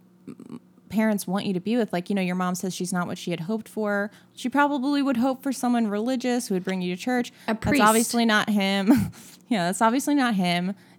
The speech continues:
Speaker 1: Not what you want. So ultimately, she's probably not gonna be satisfied,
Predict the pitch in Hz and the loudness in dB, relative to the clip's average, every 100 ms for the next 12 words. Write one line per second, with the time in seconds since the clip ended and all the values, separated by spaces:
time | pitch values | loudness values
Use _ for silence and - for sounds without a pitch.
0 | - 196 220 233 220 156 147 151 180 - | -4 -2 -2 -2 -2 -2 -2 -2 -4 -6
1 | - 196 214 220 240 202 196 196 190 - | -6 -2 -4 0 0 0 -2 -2 -4 -6
2 | _ - 220 226 - 254 247 254 240 269 | _ -14 -8 -6 -4 -4 -2 0 0 0
3 | 285 247 208 190 202 180 170 185 - 170 | -2 0 -2 -2 -2 -4 -4 -4 -6 -6
4 | 170 180 196 220 | -2 -2 -4 -6